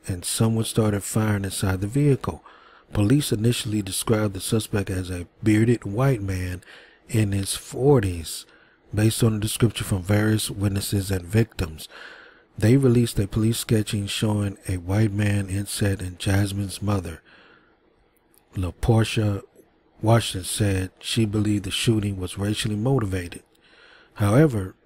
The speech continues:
both men arrested in connection with the little girl's murder are black. It is possible the white man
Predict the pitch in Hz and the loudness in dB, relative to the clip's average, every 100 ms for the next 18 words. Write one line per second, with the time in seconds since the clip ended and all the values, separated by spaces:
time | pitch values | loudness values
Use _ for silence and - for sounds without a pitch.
0 | _ - 101 135 - 139 147 131 147 - | _ 2 6 6 6 4 4 4 2 0
1 | 107 120 113 113 117 104 107 104 110 107 | -2 0 2 2 0 -4 -2 0 2 2
2 | 110 104 98 101 98 123 123 92 90 104 | 0 0 -2 -6 -2 0 2 -2 -4 -2
3 | 107 104 90 - - - - - 107 98 | 0 0 0 -8 -20 -20 -20 -8 -4 -4
4 | - 117 107 - 110 107 104 104 101 101 | 2 2 2 2 0 2 0 0 0 -2
5 | 98 | -2